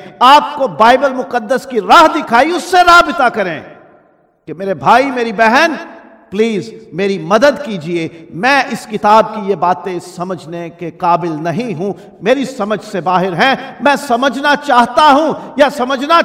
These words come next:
چاہتی ہوں۔ تحقیق پوری اجازت ہے۔ بائبل مقدس میں تحقیق کی پوری اجازت ہے۔ سوال، تحقیق، تفتیش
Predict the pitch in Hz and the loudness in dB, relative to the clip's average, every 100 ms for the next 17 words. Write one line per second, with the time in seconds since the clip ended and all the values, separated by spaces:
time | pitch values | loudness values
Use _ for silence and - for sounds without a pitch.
0 | - 240 214 226 381 311 349 247 127 - | 4 2 2 0 0 2 0 -4 -8 -18
1 | - - _ _ _ _ _ _ _ _ | -20 -20 _ _ _ _ _ _ _ _
2 | _ _ _ - 147 117 170 208 - - | _ _ _ -8 -8 -8 -8 -8 -8 -16
3 | - _ _ _ _ _ _ _ 185 165 | -20 _ _ _ _ _ _ _ -4 -4
4 | 117 107 - - - _ _ _ _ _ | -6 -12 -16 -20 -20 _ _ _ _ _
5 | _ _ _ _ _ _ _ _ - 143 | _ _ _ _ _ _ _ _ -4 0
6 | 202 208 185 196 165 185 - 190 180 - | 0 0 -4 -8 -8 -8 -8 -10 -10 -8
7 | 170 143 - 214 220 226 240 226 - 196 | -8 -8 -10 -10 -10 -14 -14 -12 -12 -10
8 | 214 247 233 180 190 226 233 277 247 269 | -8 -8 -10 -4 0 2 2 -2 0 2
9 | 196 - - - - _ _ _ _ _ | 2 -2 -14 -20 -20 _ _ _ _ _
10 | _ _ _ _ _ _ _ _ _ _ | _ _ _ _ _ _ _ _ _ _
11 | _ _ _ _ - 120 143 151 143 139 | _ _ _ _ -14 -6 -4 -4 -6 -12
12 | - - _ _ _ 117 95 - 151 143 | -20 -20 _ _ _ -18 -18 -10 -10 -10
13 | - _ _ _ _ _ _ _ _ - | -16 _ _ _ _ _ _ _ _ -20
14 | 127 _ 139 107 - - | -20 _ -12 -12 -16 -20